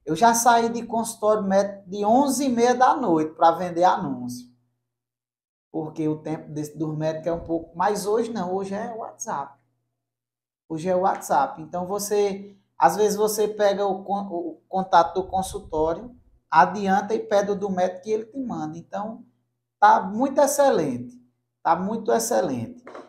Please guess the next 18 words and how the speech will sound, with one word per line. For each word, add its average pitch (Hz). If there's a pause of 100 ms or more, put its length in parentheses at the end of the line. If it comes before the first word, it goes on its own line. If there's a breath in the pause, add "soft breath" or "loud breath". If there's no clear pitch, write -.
(180)
né? 139
E 220
é -
isso, 254
Cristiano. 165
Tenho 240
a 247
agradecer. 220
Tô 226
aqui 226
à 220
disposição 202
da 180
Ecos 180
T 175
V, 165 (520)
né? 151
Dessa 151